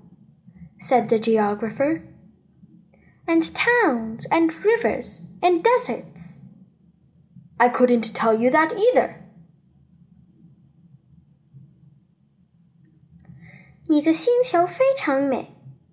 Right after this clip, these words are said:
他说。“这里有海洋吗？”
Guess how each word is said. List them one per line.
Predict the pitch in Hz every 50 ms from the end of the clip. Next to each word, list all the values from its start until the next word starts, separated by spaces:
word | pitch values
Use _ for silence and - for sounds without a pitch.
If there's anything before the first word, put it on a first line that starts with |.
| - - -
他 | - - - 233
说。 | 214 - - 226 220 220 233 - - _ _ - - _ - _ _ - _ _ _ _ _
“这 | - 466 453 427
里 | 403 370
有 | 370 381 440
海 | 466 - 370 311 277
洋 | 262 247 233 226 220 233
吗？” | 262 320 381